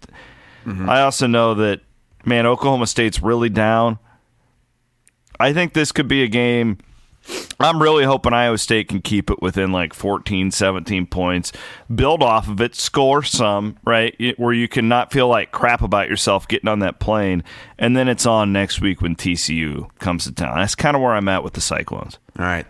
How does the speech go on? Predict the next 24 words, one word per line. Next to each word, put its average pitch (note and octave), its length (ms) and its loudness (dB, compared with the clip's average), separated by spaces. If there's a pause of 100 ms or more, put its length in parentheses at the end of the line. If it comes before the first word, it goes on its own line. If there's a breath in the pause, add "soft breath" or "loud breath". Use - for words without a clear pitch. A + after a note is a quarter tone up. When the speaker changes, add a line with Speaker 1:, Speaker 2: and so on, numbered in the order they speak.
(160)
Speaker 1:
I F#2 160 -2
can F#2 180 -4
launch F#2 320 -2
right F#2 200 0
into F#2 140 -4
my E2 120 -2
kitchen F2 400 -6
refresh D#2 480 -4
here. C#2 160 -6
Speaker 2:
Yes. G#2+ 480 -2 (360)
Speaker 1:
With E2 180 -4
my E2 420 -2 (380)
take E2+ 260 -4
on D#2 140 -4
the C2+ 80 -8
Cyclones. C#2 840 -6 (1700 soft breath)
I, D2+ 60 -6 (140)
I, A2 220 -2 (200)
I A2 140 -2
just A#2+ 320 -4
feel A#2 320 -2
like G2 500 -4 (1400)
this G#2+ 440 -2
is G#2 480 -2